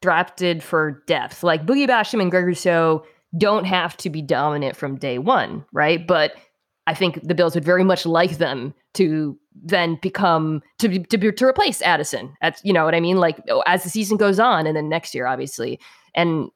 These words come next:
again, that's, like, what good teams do. They <laughs> draft for depth. And we've seen the N F L, if you have waves of pass rushers,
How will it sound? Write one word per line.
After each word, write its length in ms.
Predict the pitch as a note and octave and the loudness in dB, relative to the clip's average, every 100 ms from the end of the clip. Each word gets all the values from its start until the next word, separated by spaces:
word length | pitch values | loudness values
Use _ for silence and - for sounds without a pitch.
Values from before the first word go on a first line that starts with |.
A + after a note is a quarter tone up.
| _ | _
again, 200 | E3+ E3+ | -2 0
that's, 200 | F3 D#3 | -2 0
like, 140 | F3+ F3 | 0 0
what 160 | G3 | -2
good 160 | - E3+ | -2 -6
teams 260 | G#3 G3+ | -2 -2
do. 220 | D#3 B3 C#3+ | 0 0 0
They 120 | - | 0
<laughs> 0 | |
draft 280 | D4+ - - | 0 -2 -2
for 80 | |
depth. 460 | G3 - F#3+ D3 - | -2 0 0 0 0
And 220 | C#3+ D#3 - - _ | 0 0 -6 -20 _
we've 100 | - | -4
seen 140 | G3+ G3 | 2 4
the 60 | |
N 80 | F#3+ | 2
F 80 | G3 | 2
L, 100 | F#3 | 0
if 80 | D#3 | 2
you 120 | F3+ | 2
have 100 | E3 | 2
waves 460 | D3 D#3 F3+ F3 | 2 2 2 2
of 100 | F3 | -2
pass 300 | D#3+ F3 G#3 | 0 0 0
rushers, 540 | F3 D3+ - D3 D#3 | 0 -2 -2 -4 -4